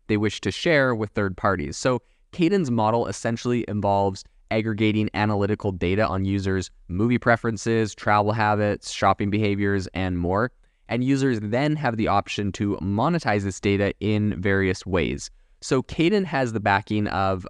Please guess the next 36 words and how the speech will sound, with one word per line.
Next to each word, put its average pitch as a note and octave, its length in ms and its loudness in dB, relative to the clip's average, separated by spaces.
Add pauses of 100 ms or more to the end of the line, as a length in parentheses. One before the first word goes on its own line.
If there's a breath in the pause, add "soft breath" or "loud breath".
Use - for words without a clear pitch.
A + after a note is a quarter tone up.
a F#2+ 80 -2
really A#2 400 0
noteworthy G2+ 460 0
name, C3 340 2
that's F2 220 0
Jeremy G2 400 0
Yang, G#2+ 420 0
who G#2 160 -2
is F#2 80 0
the F#2+ 80 -2
founder F#2 380 0
of E2 100 -6
Yahoo! A2+ 460 2 (460)
And B2+ 140 2
the A#2+ 60 0
concept D#3+ 800 0
for G2+ 240 -4
Kaden, G2 480 0 (240)
um, G#2+ 180 0
was G#2+ 140 0
sparked A#2+ 460 -2
by G#2 260 4
John G#2+ 440 0
Rowe's G2+ 440 0
observation G2 920 -2
on G2 200 0
the G2 160 -2
evolving F#2+ 460 0
online F#2 560 0
privacy F2 420 -2
landscape. D#2 500 -4
So A#2+ 220 2 (400)
Roa, A#2+ 520 2
who A#2 140 -4
successfully A2 580 -2
sold G#2 520 -2